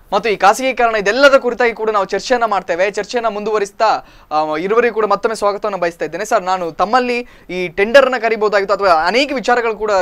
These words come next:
ಚರ್ಚೆ ಮಾಡ್ಲಿಕ್ಕಿದೆ. ಇತ್ತ ನಡುವೆ ಇನ್ನೋರ್ವ ಕ-, ಕರೆಯಲ್ಲಿ, ನಮ್ಮೊಂದಿಗೆ ಕರೆಯಲ್ಲಿ ಸಂಪರ್ಕದಲ್ಲಿದ್ದಾರೆ, ಅವ್ರನ್ನ ಮಾತಾಡಿಸಿ ನಂತರ ಈ ಚರ್ಚೆನ ಮುಂದುವರಿಸೋಣ. Hello, Hello.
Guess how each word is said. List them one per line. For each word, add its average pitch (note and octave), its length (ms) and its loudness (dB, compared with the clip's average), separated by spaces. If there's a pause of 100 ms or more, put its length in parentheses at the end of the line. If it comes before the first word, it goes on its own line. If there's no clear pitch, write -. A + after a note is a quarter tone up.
(160)
ಚರ್ಚೆ G3 240 -2
ಮಾಡ್ಲಿಕ್ಕಿದೆ. F#3+ 880 -4
ಇತ್ತ F#3 120 -2
ನಡುವೆ A#3 280 0
ಇನ್ನೋರ್ವ A#3+ 380 2 (680)
ಕ-, E3 220 -2
ಕರೆಯಲ್ಲಿ, G#3 320 0
ನಮ್ಮೊಂದಿಗೆ F#3+ 360 -2
ಕರೆಯಲ್ಲಿ G3+ 260 0
ಸಂಪರ್ಕದಲ್ಲಿದ್ದಾರೆ, F3 680 -4
ಅವ್ರನ್ನ F3+ 280 -2
ಮಾತಾಡಿಸಿ D#3 520 -6
ನಂತರ D#3+ 380 -4 (440)
ಈ D3 160 -8
ಚರ್ಚೆನ E3+ 320 -6
ಮುಂದುವರಿಸೋಣ. D3+ 360 -10
Hello, E3+ 300 2 (1800)
Hello. F#3 200 2